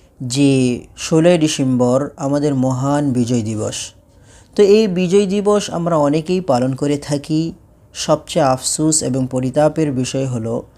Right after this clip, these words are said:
এই বিজয় দিবস উদযাপন করতে গিয়ে আমরা বিভিন্ন কুসংস্কারে লিপ্ত হয়ে যাই।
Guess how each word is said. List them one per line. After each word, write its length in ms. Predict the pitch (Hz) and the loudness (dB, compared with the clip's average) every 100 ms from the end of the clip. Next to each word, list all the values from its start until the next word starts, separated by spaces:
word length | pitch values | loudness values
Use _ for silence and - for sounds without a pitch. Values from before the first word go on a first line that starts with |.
| - - - - | -20 -20 -12 2
এই 140 | 170 | 2
বিজয় 400 | 156 160 160 185 | 4 2 2 2
দিবস 420 | 175 190 196 190 - | 2 0 2 2 0
উদযাপন 600 | 170 147 175 180 185 185 | -4 0 0 2 2 2
করতে 380 | - 143 - 160 | 0 -2 0 -2
গিয়ে 420 | 139 131 135 147 | 0 2 2 0
আমরা 300 | 147 151 160 | -2 -2 0
বিভিন্ন 760 | 147 143 139 156 180 185 190 190 | 2 2 2 0 -2 0 0 0
কুসংস্কারে 680 | 185 165 165 165 - 180 185 | -2 -4 -4 -4 0 0 0
লিপ্ত 260 | 151 139 131 | 0 -2 -4
হয়ে 260 | 117 113 | -4 -4
যাই। 220 | 107 107 | -4 -6